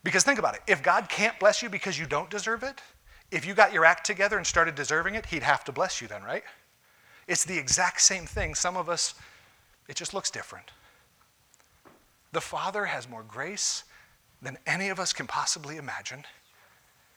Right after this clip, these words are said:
He is already pouring it out. We simply have to receive it. And so if you find yourself in a place this morning of going, "If I'm honest with myself,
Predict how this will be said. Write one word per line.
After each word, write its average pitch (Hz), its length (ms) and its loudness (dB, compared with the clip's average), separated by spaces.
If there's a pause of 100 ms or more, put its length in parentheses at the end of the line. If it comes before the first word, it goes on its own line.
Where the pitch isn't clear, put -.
(100)
He 214 160 -2
is 190 140 0
already 190 480 -2
pouring 170 400 -8
it 139 80 -12
out. 156 240 -4
We 135 80 -14
simply 170 500 -2
have - 400 -6
to - 80 -14
receive 113 400 -6
it. 101 220 -20 (420)
And 135 100 -2
so 170 60 2
if 147 80 -8
you 127 80 -10
find 196 200 2
yourself 185 300 0
in 180 60 -12
a 165 40 -18
place 165 260 -4
this - 220 0
morning 139 340 -10
of 120 100 -16
going, 135 380 -8 (760)
"If - 120 -8
I'm 123 120 -4
honest 143 360 -4
with 156 160 -12
myself, 135 680 0